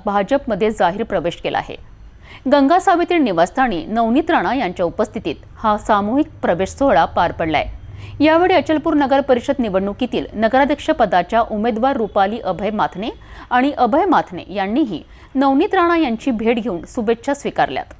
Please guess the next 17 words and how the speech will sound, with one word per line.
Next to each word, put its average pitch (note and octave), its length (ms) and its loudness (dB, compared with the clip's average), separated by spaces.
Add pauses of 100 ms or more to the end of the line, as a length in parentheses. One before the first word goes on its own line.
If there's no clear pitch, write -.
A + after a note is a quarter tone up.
अमरावती D4+ 440 -2
शहरात F#4 300 -2
भाजपची D4+ 520 -2
ताकद B3 360 -2
वाढवणारी F#3+ 480 -6
मोठी G#3+ 320 -10
राजकीय A#3 500 -6
घटना G3 320 -8 (120)
आज G#3+ 280 -8
पाहायला G#3+ 260 -8
मिळाली D#3 320 -8
आहे. - 80 -16 (580)
मसानगंज, D4+ 720 0
विलासनगर, A3+ 640 -6
मोरबाग, F#3 580 -6
गवडीपुरा, F3 540 -8
नवसारी G#3 540 -12